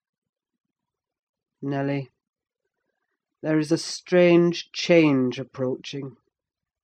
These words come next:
I'm in its shadow at present. I take so little interest in my daily life that I hardly remember to eat and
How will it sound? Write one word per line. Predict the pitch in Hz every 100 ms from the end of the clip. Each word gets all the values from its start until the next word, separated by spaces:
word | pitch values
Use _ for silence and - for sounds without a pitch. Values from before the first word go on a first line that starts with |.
| _ _ _ _ -
I'm | 156 156
in | 151 147
its | - -
shadow | - - 160 131 120 120 120
at | -
present. | - 131 127 135 - - - _ _ _ _ _ _ _ _ _ _ _ _ _
I | 156
take | - 180 160 165
so | - - 185
little | 175 175 175 175
interest | 170 170 - 147 131 - 151
in | 139
my | 135 131 123
daily | - 139 135 135
life | 131 127 131 143 -
that | 151
I | 147
hardly | 156 156 147 147
remember | 147 151 147 143 143
to | - 143
eat | 139 -
and | 147 143